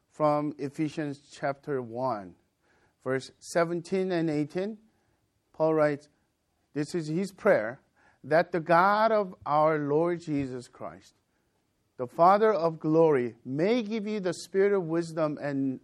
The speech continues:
of revelation in the knowledge of Him,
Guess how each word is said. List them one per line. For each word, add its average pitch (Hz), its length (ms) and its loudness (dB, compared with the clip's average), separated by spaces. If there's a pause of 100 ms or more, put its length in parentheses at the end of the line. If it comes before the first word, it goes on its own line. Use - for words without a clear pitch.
(100)
of 156 400 0 (420)
revelation 139 760 0
in 120 120 -6
the 123 100 -6
knowledge 151 460 2
of 156 140 -4
Him, 160 320 0